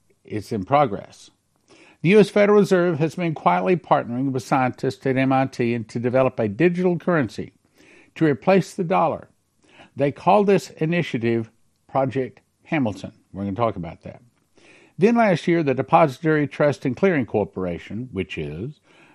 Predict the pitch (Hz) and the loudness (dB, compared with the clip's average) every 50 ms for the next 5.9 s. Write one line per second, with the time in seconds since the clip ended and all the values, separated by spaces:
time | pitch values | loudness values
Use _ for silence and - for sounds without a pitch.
0 | - 117 139 151 - - 196 202 196 190 175 147 147 147 151 156 147 - - 156 | -2 0 0 2 2 2 2 4 4 4 2 2 2 2 2 0 0 -2 -4 -4
1 | 147 147 143 139 131 - - 139 139 139 - - - 123 117 123 131 131 - 123 | -2 -2 -2 -4 -4 -2 0 0 0 0 -2 -4 -2 0 0 0 0 -2 -4 -4
2 | 120 120 117 127 113 - - - - - 107 110 113 123 117 - - 202 185 131 | -4 -2 -4 -4 -8 -10 -12 -14 -10 -8 -6 -6 -6 -8 -10 -4 -2 0 0 0
3 | 80 78 - - _ _ _ _ _ - - - - 175 185 202 214 202 190 196 | -2 -8 -14 -20 _ _ _ _ _ -20 -6 0 2 4 4 4 2 0 -2 -2
4 | 208 226 220 220 165 143 135 131 135 123 - - _ _ _ _ _ _ _ _ | -2 -2 -2 -2 0 0 0 0 -2 -6 -10 -18 _ _ _ _ _ _ _ _
5 | _ _ _ _ - - - 107 104 101 90 85 110 120 127 120 - | _ _ _ _ -12 -8 -6 -4 -4 -4 -4 -4 -4 -4 -4 -6 -8